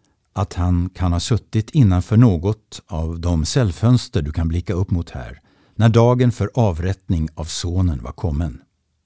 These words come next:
Eftersom offentliga avrättningar hade förbjudits från och med artonhundrasjuttiosju, så var det denna plats som det hade blivit bestämt att Per Johan skulle avrättas på. Skarprättare Dahlman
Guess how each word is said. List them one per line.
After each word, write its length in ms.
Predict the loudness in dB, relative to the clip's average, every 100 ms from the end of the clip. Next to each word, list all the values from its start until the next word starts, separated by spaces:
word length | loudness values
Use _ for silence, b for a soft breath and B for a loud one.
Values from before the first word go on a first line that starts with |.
| _ _ _ _ _ _ _ 2
Eftersom 600 | 2 2 0 4 4 4
offentliga 680 | 2 0 2 2 2 0 0
avrättningar 800 | 2 2 2 0 -2 -6 -6 -10 -8
hade 160 | -4
förbjudits 840 | 0 0 2 0 0 -4 -14 -12 -12
från 260 | -4 2 4
och 60 |
med 220 | 4 2 -2
artonhundrasjuttiosju, 1160 | -2 -2 -2 -2 0 -2 -6 -6 -6 -4 -4 -4 -16 _ _ b b b
så 160 | -6 0
var 160 | 2
det 80 | 2
denna 360 | 2 2 4 2
plats 580 | -2 -12 -12 -16 -16 -18 _
som 200 | -12 -8
det 60 | -6
hade 160 | -4
blivit 320 | -2 -2 -2
bestämt 600 | -4 -6 0 2 2 0 -6
att 220 | -12 -10
Per 220 | -8 -6
Johan 500 | -2 -2 0 0 0
skulle 240 | -2 -6 -4
avrättas 560 | -2 -2 -4 -6 -12
på. 240 | -14 -18 -20 _ _ _ _ _ b b b b b
Skarprättare 840 | -4 2 2 2 0 0 0 -2
Dahlman 720 | 0 0 0 -2 -4 -6 -12